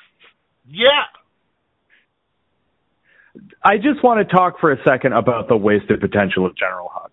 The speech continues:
Speaker 2: I know it gets, it gets annoying. It's just, like, it's worth stating. The wasted potential of General Hux.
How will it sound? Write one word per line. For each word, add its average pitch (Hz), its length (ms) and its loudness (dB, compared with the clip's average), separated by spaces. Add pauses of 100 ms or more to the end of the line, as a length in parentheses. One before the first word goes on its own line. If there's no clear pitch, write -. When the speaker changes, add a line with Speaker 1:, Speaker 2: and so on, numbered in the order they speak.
(480)
Speaker 2:
I 151 120 0
know 214 300 2
it 190 220 -8
gets, 208 200 -8 (240)
it 170 160 -10
gets 185 200 -6
annoying. 147 680 -10
It's 160 200 -12 (100)
just, 175 200 -6
like, 147 200 -4
it's 147 200 -12
worth 160 320 -10 (580)
stating. 107 460 -14 (600)
The 156 80 -6
wasted 131 720 -10
potential 107 520 -14
of 87 140 -20
General 95 400 -18
Hux. 87 140 -16